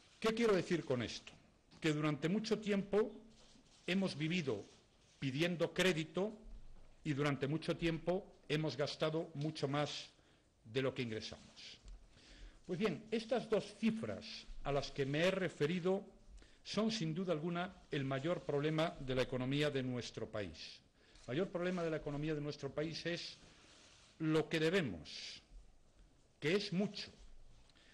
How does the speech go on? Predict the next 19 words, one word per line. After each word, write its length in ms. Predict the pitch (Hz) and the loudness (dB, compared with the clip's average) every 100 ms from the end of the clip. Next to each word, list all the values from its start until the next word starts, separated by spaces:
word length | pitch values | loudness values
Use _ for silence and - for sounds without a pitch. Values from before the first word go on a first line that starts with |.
| - | -12
y 140 | - 151 | -8 -4
que 180 | 175 196 | 2 2
hay 100 | 220 | 4
que 140 | 208 | 2
devolver, 560 | 170 147 147 190 202 220 - - - - - - _ _ _ _ - - - | 2 2 2 2 2 -2 -10 -20 -20 -20 -20 -20 _ _ _ _ -20 -20 -6
y 140 | 151 | -2
en 100 | 135 | 0
estos 260 | 165 - 151 | -2 -4 -4
momentos, 560 | 156 160 156 165 165 - | -2 0 -2 -4 -6 -8
pues, 220 | - 117 156 | -10 -6 -4
es 140 | 139 | -4
muy 140 | 143 | -4
difícil 480 | 143 131 143 - 131 | -4 -4 -6 -6 -8
que 120 | - 135 | -4 -4
nos 160 | 131 | -4
presten 540 | - 143 - - 135 - | -4 -4 -4 -4 -4 -4
o 180 | - 143 | -4 -2
que 120 | - | -2
nos 220 | 135 131 | -2 -4